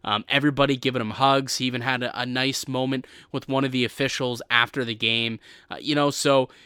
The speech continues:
it was a pretty, pretty, uh, you know, gruesome night, kind of a black eye type of thing on the N H L.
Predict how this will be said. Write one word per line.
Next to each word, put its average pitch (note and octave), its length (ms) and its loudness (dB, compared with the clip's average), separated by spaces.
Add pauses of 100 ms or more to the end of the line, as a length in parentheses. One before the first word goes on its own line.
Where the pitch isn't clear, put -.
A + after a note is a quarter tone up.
it - 220 0
was F3 240 6
a D#3+ 100 4
pretty, A3 440 2 (140)
pretty, G#3 440 -2 (420)
uh, A2 40 -20 (920)
you F3+ 100 2
know, C#3+ 300 0 (1200)
gruesome F3+ 720 4
night, E3 340 4
kind E3+ 200 -2
of D#3 140 0
a D3 80 2
black C#3 460 0
eye C#3 320 4
type C3+ 380 -2
of A#2+ 120 -4
thing B2+ 300 -2
on B2 160 0
the B2 180 -2
N A#2+ 100 -2
H A#2 220 -6
L. A#2 300 -2